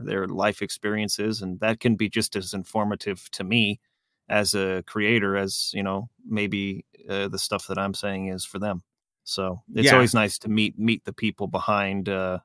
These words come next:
Speaker 1: the screen, so to speak, that I'm talking to.
Speaker 2: Right. And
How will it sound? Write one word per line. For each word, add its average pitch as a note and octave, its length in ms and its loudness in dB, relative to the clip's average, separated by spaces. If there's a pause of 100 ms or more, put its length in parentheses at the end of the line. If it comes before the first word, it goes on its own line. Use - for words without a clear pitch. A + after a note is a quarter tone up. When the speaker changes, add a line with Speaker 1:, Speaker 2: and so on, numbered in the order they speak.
(240)
Speaker 1:
the A2+ 80 -2
screen, G2+ 460 0
so G2 180 -2
to F#2+ 80 -4
speak, - 380 -6
that F#2 100 -2
I'm F2+ 140 -4
talking F#2+ 380 -6
to. - 140 -16 (160)
Speaker 2:
Right. A2 480 2 (500)
And C3+ 140 2